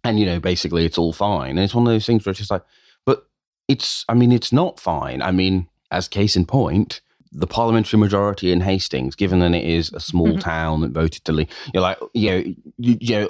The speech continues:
Speaker 1: all, all of that stuff, which means it should not be that marginal, right? The Labour Party did better than we would necessarily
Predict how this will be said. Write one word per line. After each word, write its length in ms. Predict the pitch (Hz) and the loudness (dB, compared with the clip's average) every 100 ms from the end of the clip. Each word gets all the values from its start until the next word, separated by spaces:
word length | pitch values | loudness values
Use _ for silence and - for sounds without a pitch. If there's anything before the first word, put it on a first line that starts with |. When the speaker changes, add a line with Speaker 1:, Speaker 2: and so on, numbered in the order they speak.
| - | -2
Speaker 1:
all, 200 | 135 139 - | 0 0 2
all 240 | 143 139 | 2 2
of 80 | 113 | 0
that 200 | 107 - | -2 -6
stuff, 460 | - 107 80 - 95 | -4 -4 -4 -6 -6
which 220 | 87 - | -2 2
means 180 | 95 87 | 2 2
it 140 | - | -4
should 280 | - 113 95 | 0 2 4
not 320 | 104 98 - | 4 4 -2
be 180 | 90 90 | -4 -2
that 380 | 87 85 85 - _ _ _ - | 0 -2 -4 -10 _ _ _ 0
marginal, 600 | 90 90 69 76 50 67 | 2 2 0 -4 -4 -2
right? 240 | 80 - | -2 -4
The 100 | 82 | -2
Labour 220 | 92 90 | 0 0
Party 260 | 73 87 85 | 0 -4 -2
did 220 | 85 73 _ _ | -6 -6 _ _
better 320 | 98 90 - 76 | -4 -2 -2 -2
than 180 | 78 | 0
we 140 | 78 76 | 0 -2
would 100 | 78 | -4
necessarily 400 | 76 - 78 | -6 -6 -6